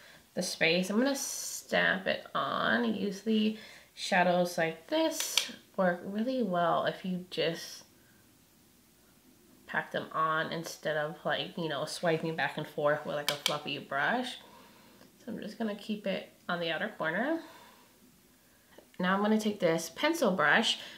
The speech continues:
from Farah, I think this is, and I'm gonna go into Chromosphere, this green matte, and I'm just going to, uh,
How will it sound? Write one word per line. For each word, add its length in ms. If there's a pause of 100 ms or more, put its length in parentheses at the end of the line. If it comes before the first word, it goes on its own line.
from 840 (160)
Farah, 360 (100)
I 80
think 200
this 180
is, 320 (140)
and 220
I'm 80
gonna 220
go 140
into 260
Chromosphere, 1000 (640)
this 260 (120)
green 640 (300)
matte, 680 (1400)
and 320
I'm 180
just 320
going 360
to, 680
uh, 300